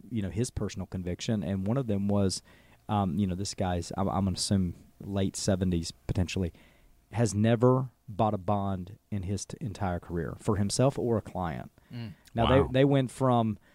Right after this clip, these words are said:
Speaker 1: you know, currently they manage right over,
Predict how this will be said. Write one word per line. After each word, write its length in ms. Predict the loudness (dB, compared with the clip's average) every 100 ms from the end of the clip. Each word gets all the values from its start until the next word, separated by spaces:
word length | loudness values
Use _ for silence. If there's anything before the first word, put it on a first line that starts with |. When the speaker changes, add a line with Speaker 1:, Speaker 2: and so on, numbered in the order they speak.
| _ _
Speaker 1:
you 100 | -2
know, 100 | 0 0
currently 280 | 2 0
they 120 | 2 2
manage 460 | 2 2 0 -2
right 500 | -4 0 2 2 0 -4
over, 720 | -2 0 0 0 0 0 -2